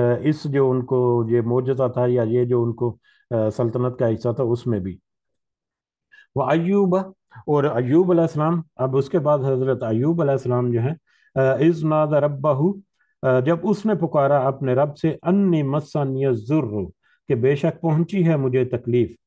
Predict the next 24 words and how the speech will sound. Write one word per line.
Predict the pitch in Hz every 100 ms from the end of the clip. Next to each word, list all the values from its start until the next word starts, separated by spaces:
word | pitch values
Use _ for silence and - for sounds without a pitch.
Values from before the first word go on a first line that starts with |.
| _ _ _ -
अ, | 131
"व | 127 120
अंत | 131 147 175 165
अरहमुर | 151 160 147 156 151 131
राहिमीन", | 139 139 139 135 165 202 - _ _ -
और | 151 202 202 _ -
तू | 208 202
ज्यादा | 151 143 156 156
रहम | 139 156
करने | 147 131 131
वाला | 131 127
है | 143 151
रहम | 123 127
करने | 123 110 110
वालों | 107 101 104
में, | 104 98
तू | 135 131
रहम | 127 135
करने | 143 131 135
वालों | 135 131 135
में | 131
से | 139
सबसे | 147 143 160
बड़ा | 120 135